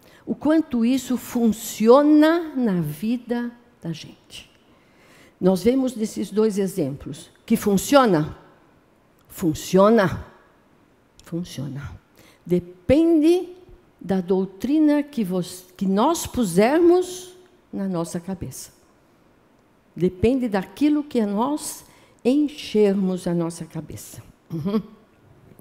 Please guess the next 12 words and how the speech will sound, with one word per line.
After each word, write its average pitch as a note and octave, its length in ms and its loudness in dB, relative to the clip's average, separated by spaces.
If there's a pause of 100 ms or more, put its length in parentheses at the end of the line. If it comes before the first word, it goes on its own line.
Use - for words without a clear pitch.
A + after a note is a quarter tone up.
(100)
Então, A3+ 280 -4 (840)
<clears throat> - 840 -8
o C4+ 120 6
inimigo D#4 640 6
de G#3+ 160 2
sua G#3 320 0
alma, F#3 840 0 (160)
você - 140 -2
sabe G#3 240 0
quem F#3 260 2
é, C3 100 -2
né? G3+ 220 2